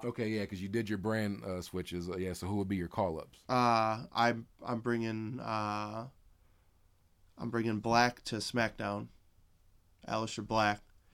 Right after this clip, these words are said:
Speaker 2: and then I'm bringing up Dream to Raw.
Speaker 1: Okay, okay. And then, yeah, you can tell me your, uh, your pushes or whatever for whatever belts.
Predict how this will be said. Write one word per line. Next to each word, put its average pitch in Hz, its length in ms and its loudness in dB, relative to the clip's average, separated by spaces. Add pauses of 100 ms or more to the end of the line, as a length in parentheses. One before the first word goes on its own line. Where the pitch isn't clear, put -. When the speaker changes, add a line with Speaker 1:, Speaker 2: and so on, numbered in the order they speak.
(300)
Speaker 2:
and 107 160 -2
then 107 120 2
I'm 104 100 2
bringing 107 260 -2
up 107 100 -2
Dream 110 300 0
to 104 80 -2
Raw. 101 300 0 (920)
Speaker 1:
Okay, - 220 -8 (260)
okay. 92 220 -14 (1500)
And 127 200 -6
then, 131 180 -6
yeah, 156 160 -4
you 127 160 -2
can 120 160 -6
tell 127 180 -6
me 127 160 -2
your, 120 500 2
uh, 113 40 -2 (200)
your 110 120 -6
pushes 110 400 -2
or 104 60 -2
whatever 104 340 -2
for 101 160 -10
whatever 98 320 -6
belts. 101 460 0